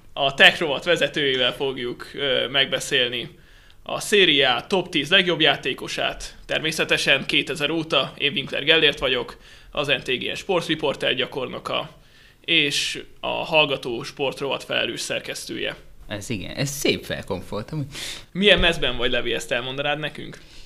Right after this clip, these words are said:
Speaker 2: Én kérlek szépen, én Láció mezben vagyok, meg egy Láció sapka is van nálam, de nem is ez a lényeg, hanem a
Speaker 1: És mi a bajod, hogy ebben va-, ebben vagy most?
Speaker 2: Hát én Láció,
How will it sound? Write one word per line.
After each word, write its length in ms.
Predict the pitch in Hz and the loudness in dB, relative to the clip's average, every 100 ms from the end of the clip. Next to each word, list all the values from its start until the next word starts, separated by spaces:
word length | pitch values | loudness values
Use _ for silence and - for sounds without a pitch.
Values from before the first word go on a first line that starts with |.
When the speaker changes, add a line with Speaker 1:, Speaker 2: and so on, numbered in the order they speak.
| - - - | -14 -12 -10
Speaker 2:
Én 140 | - 123 | -6 -2
kérlek 320 | 135 117 110 | 0 -2 -4
szépen, 300 | - 117 113 | -8 -4 -2
én 180 | 113 117 | -2 0
Láció 420 | 156 147 - 107 | 2 0 0 -6
mezben 320 | 104 107 107 | -4 -4 -6
vagyok, 160 | 107 110 | -6 -4
meg 120 | 113 | -4
egy 60 | 113 | 0
Láció 300 | 131 123 101 | -2 -2 -8
sapka 300 | 120 - 98 | -8 -8 -12
is 140 | - | -10
van 120 | 104 | -10
nálam, 300 | 101 104 110 | -8 -6 -6
de 80 | 110 | -4
nem 120 | 113 | -6
is 120 | 110 | -6
ez 100 | 107 | -8
a 60 | 104 | -8
lényeg, 240 | 104 117 | -6 -6
hanem 220 | 117 104 - - - - | -6 -8 -12 -20 -20 -6
a 340 | 110 107 110 107 107 - - | -4 -2 -2 -4 -6 -12 -12
Speaker 1:
És 140 | - 147 | -8 0
mi 120 | 185 | 2
a 80 | 185 | 6
bajod, 280 | 175 175 175 | 6 4 0
hogy 120 | 165 | -2
ebben 300 | 131 - 131 | -2 -6 -8
va-, 180 | 123 - | -8 -6
ebben 320 | 143 - 127 | -8 -6 -10
vagy 140 | 123 127 | -10 -10
most? 260 | 127 110 | -6 -6
Speaker 2:
Hát 220 | 113 117 117 | -4 -8 -8
én 300 | 120 123 123 | -8 -8 -4
Láció, 500 | 131 - - 156 | -2 0 0 0